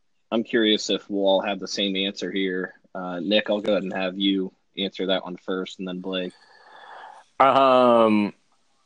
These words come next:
Speaker 2: I don't know. I don't know. I would, I would almost say, you know, Lansing, due to the fact that we won our first grand championship there. But I think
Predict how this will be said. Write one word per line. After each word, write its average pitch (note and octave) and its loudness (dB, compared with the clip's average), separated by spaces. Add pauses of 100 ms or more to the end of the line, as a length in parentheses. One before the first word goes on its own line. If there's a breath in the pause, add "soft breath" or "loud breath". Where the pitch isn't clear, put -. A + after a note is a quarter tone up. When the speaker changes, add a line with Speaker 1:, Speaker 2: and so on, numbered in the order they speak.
(120)
Speaker 2:
I A2 6
don't G2 2
know. F#2+ -2
I A2 2
don't A2 0
know. F#2+ -6 (320)
I B2+ 4
would, C3 2 (220)
I A#2+ 0
would B2+ -2
almost A2+ -8
say, G2+ -8
you G2+ -14
know, F2+ -12
Lansing, G2+ -12
due F#2+ -8
to F#2 -12
the F2 -20
fact G2 -4
that - -4
we F#2 -6
won F#2+ -8
our F#2 -2
first F#2+ -6
grand F#2 -10
championship F#2 -8
there. F2+ -4 (800)
But G#2+ 4
I A2 2
think A#2+ -8